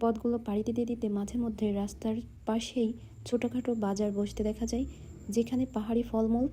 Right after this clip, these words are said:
কিংবা সবজিও পাওয়া যায়। সেখান থেকেই পছন্দ মতো যে কোনো সবজি কিংবা ন্যাচারাল সিজনাল ফ্রুট আমরা কালেক্ট করি এবং সেটা বেশ তৃপ্তি করে পথের মধ্যে কিংবা বাসায় গিয়ে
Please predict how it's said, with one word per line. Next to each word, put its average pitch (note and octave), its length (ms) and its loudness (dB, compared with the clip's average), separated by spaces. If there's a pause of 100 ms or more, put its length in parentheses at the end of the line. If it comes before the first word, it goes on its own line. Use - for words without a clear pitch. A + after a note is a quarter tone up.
(280)
কিংবা A3 280 2 (160)
সবজিও A3 420 2 (200)
পাওয়া G3+ 200 2
যায়। F#3+ 220 2 (320)
সেখান - 340 -2
থেকেই C4+ 260 4 (100)
পছন্দ B3 340 2
মতো B3+ 280 2 (180)
যে G#3+ 100 4
কোনো A3+ 180 0
সবজি G#3 400 -8
কিংবা G3+ 260 0
ন্যাচারাল G3 440 0 (480)
সিজনাল A#3 460 2 (120)
ফ্রুট A3 280 2 (200)
আমরা G#3+ 280 2
কালেক্ট G3+ 300 0
করি G3+ 200 2 (260)
এবং G3 260 0
সেটা A3+ 280 0 (200)
বেশ A3 260 4
তৃপ্তি A3+ 320 -2
করে B3+ 240 2 (500)
পথের B3 300 4
মধ্যে G#3+ 260 2
কিংবা G3 280 2
বাসায় F#3 340 0
গিয়ে A#3 180 4